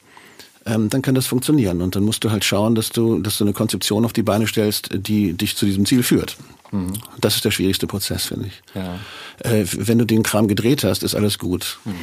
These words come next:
Speaker 1: Wenn du dann, weil schneiden kriegst du hin, das ist nicht das Problem. In meinem Job, den ich dann hinterher gemacht habe, weil ich habe dann bei Beluga diesen Film gedreht, der hat eingeschlagen wie eine Bombe.
Speaker 2: Mhm.
Speaker 1: Da gab's Amerikanerinnen, die haben geweint irgendwie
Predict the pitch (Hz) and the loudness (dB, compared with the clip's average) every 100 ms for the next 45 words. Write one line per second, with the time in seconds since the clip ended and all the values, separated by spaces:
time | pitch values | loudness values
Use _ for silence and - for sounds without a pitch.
0 | 82 - - - 98 98 104 92 104 107 | -12 -14 -14 -6 0 2 2 2 2 2
1 | - 101 82 107 92 - 110 107 117 117 | 0 -4 -4 -2 0 2 2 4 2 0
2 | 107 - 98 92 87 98 92 - 90 - | -2 0 2 0 -2 -4 -4 -4 -4 -4
3 | 62 92 98 113 104 110 143 143 139 131 | -4 -6 -2 2 2 4 2 2 0 2
4 | 123 123 110 120 113 104 107 127 - 147 | 0 2 0 2 2 2 0 0 0 0
5 | 139 113 92 107 - 107 98 98 104 117 | 2 2 0 -2 0 0 0 0 2 2
6 | 117 104 98 98 120 135 135 139 135 107 | 2 0 -4 0 2 2 2 0 0 -2
7 | 104 - 107 113 107 107 107 95 98 127 | -2 0 0 0 0 2 2 2 2 2
8 | 143 147 - 107 107 143 - - - - | 2 0 -4 -4 -4 -6 -14 -20 -20 -12
9 | 127 - 92 - 95 - 107 98 101 107 | -4 0 0 0 0 0 0 0 0 0
10 | 107 113 113 104 - 98 98 104 92 92 | 2 2 2 0 -4 -2 0 2 2 2
11 | 120 143 131 143 143 | 2 2 0 2 2